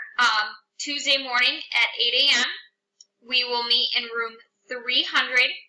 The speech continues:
which is on the third floor of the Rockford campus. Um, as you come off the elevators, you will take a left and then a right down that first hall, and you'll head straight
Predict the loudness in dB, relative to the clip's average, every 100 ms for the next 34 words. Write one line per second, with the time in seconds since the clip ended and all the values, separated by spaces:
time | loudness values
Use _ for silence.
0 | _ _ _ -6 -4 -2 0 2 0 -4
1 | -6 -2 2 2 -2 -6 -2 2 2 2
2 | -2 -4 -4 0 0 0 -8 -10 -4 -2
3 | 0 -2 -2 -10 -20 _ _ _ _ _
4 | 0 2 2 0 -2 -4 -8 -6 -4 -4
5 | -6 -8 -4 0 0 2 2 2 2 -4
6 | -10 -10 -12 -8 -6 -6 -8 -8 -8 -8
7 | -12 _ _ _ _ _ _ 0 2 2
8 | -2 -12 -18 _ _ _ -4 -2 2 2
9 | 2 2 0 0 -4 -2 -2 -2 -4 -4
10 | -4 -2 0 0 -2 -4 -8 -8 -8 -4
11 | -2